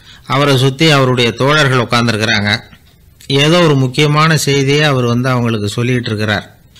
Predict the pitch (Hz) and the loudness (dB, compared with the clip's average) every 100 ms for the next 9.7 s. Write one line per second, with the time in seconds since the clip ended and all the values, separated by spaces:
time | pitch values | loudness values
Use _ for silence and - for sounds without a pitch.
0 | - - - 156 175 175 156 143 143 139 | -20 -12 -6 -2 0 0 0 0 0 0
1 | 139 127 127 127 113 110 113 110 95 127 | 0 0 0 0 -2 -2 0 0 0 -4
2 | - - - - - - 151 147 131 139 | -10 -20 -20 -20 -20 -8 -2 0 0 2
3 | 160 147 156 139 143 160 151 135 139 135 | 2 2 2 2 2 2 2 2 2 2
4 | 131 139 139 135 120 107 107 117 107 - | 2 2 0 -2 -2 0 0 2 0 -2
5 | - - - - - - - 131 143 165 | -20 -20 -20 -20 -20 -20 -10 -4 -2 0
6 | 147 147 135 135 139 151 123 80 101 - | 2 2 0 0 0 2 0 -2 -8 -4
7 | 127 127 127 127 139 143 131 120 143 131 | -2 2 2 2 2 2 0 0 0 0
8 | 120 113 113 110 107 - 135 127 127 120 | 0 0 0 -2 -4 -6 -4 -2 0 0
9 | 123 123 117 127 110 113 101 | -2 -2 -2 0 0 -2 -4